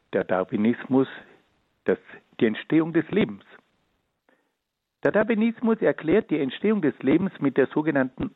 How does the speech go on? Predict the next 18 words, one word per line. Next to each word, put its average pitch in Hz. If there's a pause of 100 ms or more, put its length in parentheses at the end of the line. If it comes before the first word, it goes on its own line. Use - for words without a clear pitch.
(200)
Urzeugung, 151 (920)
bei 117
der 151
sich -
aus 113 (220)
anorganischen, 151 (220)
also -
aus - (260)
unbelebten 156
Stoffen, 180 (800)
ganz 147 (380)
einfache 123
Lebensformen 113
entwickelten. 120 (1000)
Im 95
Laufe 110
von 107
Jahrmillionen 127